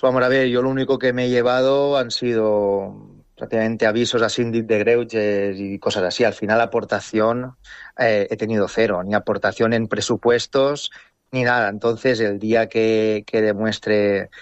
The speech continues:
pues, que apuesta por trabajar por el pueblo, pues igual, eh, se puede convertir esto en una política, eh, como hacía yo en la oposición junto al exalcalde,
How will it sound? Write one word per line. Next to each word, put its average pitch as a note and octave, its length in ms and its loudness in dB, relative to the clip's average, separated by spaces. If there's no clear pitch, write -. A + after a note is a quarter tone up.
pues, F#2+ 320 -4
que G2 240 0
apuesta A2+ 480 0
por G#2+ 160 -2
trabajar G#2 400 0
por G#2+ 100 -2
el F#2+ 100 -2
pueblo, G2+ 280 -2
pues G2+ 180 -4
igual, G2 500 0
eh, F2+ 460 -8
se G#2+ 100 -2
puede A#2 180 2
convertir G#2+ 460 -2
esto G#2+ 240 0
en A2 60 0
una G#2+ 180 0
política, G2 720 0
eh, F2+ 160 -10
como F#2+ 200 -6
hacía A2 260 0
yo A2+ 260 0
en G#2 120 -4
la G2 60 -4
oposición G#2 680 -2
junto G#2+ 300 -2
al G2+ 200 -2
exalcalde, F#2+ 760 -2